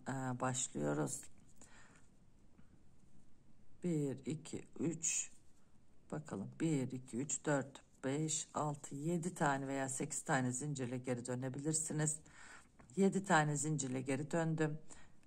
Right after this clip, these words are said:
Şu trabzanın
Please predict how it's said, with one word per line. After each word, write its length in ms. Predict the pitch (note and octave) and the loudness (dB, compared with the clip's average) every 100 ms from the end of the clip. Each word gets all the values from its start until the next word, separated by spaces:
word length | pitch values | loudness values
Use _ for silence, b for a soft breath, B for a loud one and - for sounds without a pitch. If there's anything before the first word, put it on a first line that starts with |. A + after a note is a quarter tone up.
| - - - - - - - - - - - - - - - - - - - - - - - - - - - - - - - - - - - - - - - - - - | -20 -20 -20 -20 -20 -20 -20 -20 -20 -20 -20 -20 -20 -20 -20 -20 -18 -18 -18 -20 -20 -20 -18 -16 -16 -18 -20 -18 -16 -14 -12 -12 -12 -14 -14 -14 -16 -20 -20 -20 -18 -10
Şu 360 | - - G3 | -6 -2 -2
trabzanın 840 | - - F3 D#3+ - D3+ C#3+ D#3+ | 0 6 6 6 4 2 2 0